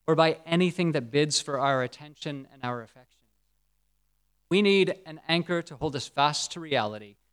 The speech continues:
in an ever-changing world, especially in times of tension, change. Now, often God uses moments of tension and transition to bring about the transformation that he wants to bring about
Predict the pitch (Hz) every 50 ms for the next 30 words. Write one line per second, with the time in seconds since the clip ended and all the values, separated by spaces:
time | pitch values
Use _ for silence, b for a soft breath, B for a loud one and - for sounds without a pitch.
0 | _ _ - - 143 139 143 151 156 165 151 - 185 175 165 151 151 143 135 147
1 | 160 165 135 104 104 - _ _ _ _ _ _ - - - - 160 156 151 -
2 | 175 170 160 156 143 131 - - 151 143 143 127 120 123 _ _ - - 160 175
3 | 175 _ _ 208 208 _ _ _ _ _ _ _ _ _ _ _ _ _ _ _
4 | _ _ _ _ _ _ _ _ _ _ _ _ _ _ _ _ _ - - -
5 | 131 135 131 120 110 101 98 - - _ _ _ _ _ _ _ _ _ _ _
6 | _ _ _ _ _ _ _ _ _ _ - 170 175 170 - 175 214 233 - -
7 | 240 226 214 170 143 175 180 185 185 165 160 180 190 175 180 180 139 139 151 147
8 | 151 156 156 156 151 - 151 139 _ _ _ - 170 180 170 - - 185 165 151
9 | 143 _ _ _ _ _ _ - 156 - 156 139 127 - 143 - - 165 190 226
10 | 233 190 139 143 131 123 120 127 - - _ _ _ - 139 - - 165 156 151
11 | - - 165 151 143 147 151 156 156 - - 165 151 139 135 113 101 139 143 131
12 | 131 - - 135 _ - - - - 156 147 - 147 156 151 120 117 110 107 107